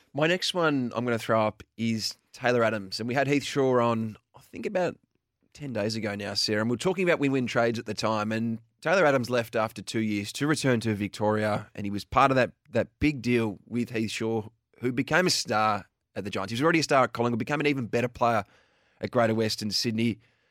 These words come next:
But Taylor Adams has become a star of the competition in his own right. He's an All-Australian. He's a Copeland Trophy winner. And he's more than that in terms of what he's done leadership-wise at Collingwood. He could be Scott Pendlebury's replacement. He may not be, but he's been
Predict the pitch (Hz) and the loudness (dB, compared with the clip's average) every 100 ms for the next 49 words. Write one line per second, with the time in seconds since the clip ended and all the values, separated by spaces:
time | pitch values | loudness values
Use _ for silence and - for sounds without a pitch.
0 | _ - 139 175 196 131 131 110 107 110 | _ -6 -2 2 4 4 2 -2 -4 -4
1 | 104 110 107 - 113 107 113 101 92 104 | -2 -2 -2 0 0 0 -6 -8 -8 -8
2 | 95 98 98 98 98 87 101 117 131 127 | -8 -10 -8 -8 -8 -8 -6 0 0 0
3 | - 110 107 107 101 - 131 131 110 113 | 2 2 2 -2 -6 -4 -4 -4 -4 -4
4 | 107 107 110 107 104 _ _ _ _ - | -4 -6 -6 -6 -8 _ _ _ _ -6
5 | 127 151 147 151 156 151 131 120 113 127 | -2 -2 2 2 2 2 2 0 -2 -4
6 | 110 104 104 107 101 110 104 104 101 - | -4 -6 -4 -4 -4 -4 -4 -4 -10 -6
7 | 117 110 101 117 101 101 101 - - 110 | -2 0 -2 -4 -2 -2 -4 -8 -4 -4
8 | 110 104 98 - 170 143 151 131 - 131 | -2 -6 -6 -2 -2 2 4 4 2 -2
9 | - 123 120 104 113 101 104 - 101 101 | -2 -2 -2 0 0 -2 -6 -2 -2 -2
10 | - - 151 196 220 202 185 156 131 120 | -10 -8 -2 0 0 0 0 2 0 0
11 | 147 143 | 0 0